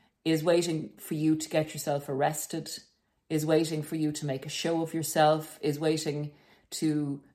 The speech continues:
get evidence against you to show to people that you're a bad person actually, and that the narcissist is a hero victim and wants to extricate themselves from the relationship.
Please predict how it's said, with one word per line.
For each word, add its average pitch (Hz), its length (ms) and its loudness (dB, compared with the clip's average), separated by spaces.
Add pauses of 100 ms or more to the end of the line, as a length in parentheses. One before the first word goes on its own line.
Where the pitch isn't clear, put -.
get 165 260 -2
evidence 160 500 4
against 143 500 -4
you 147 180 -4
to 147 140 -12
show 151 240 2
to 151 120 -10
people 147 560 -6 (360)
that 151 260 -4
you're 143 540 0
a 156 80 2
bad 147 320 2
person - 420 -8
actually, 143 680 -8 (400)
and 143 180 -4
that - 120 -14
the 151 60 -2
narcissist 143 720 -4
is 147 360 -2
a 135 120 -2
hero 143 380 0
victim 139 640 -8 (480)
and 143 360 -4
wants 143 280 -4
to 151 120 -6
extricate 147 560 -8
themselves 143 460 -6
from 139 180 -10
the 143 80 -8
relationship. 196 720 -2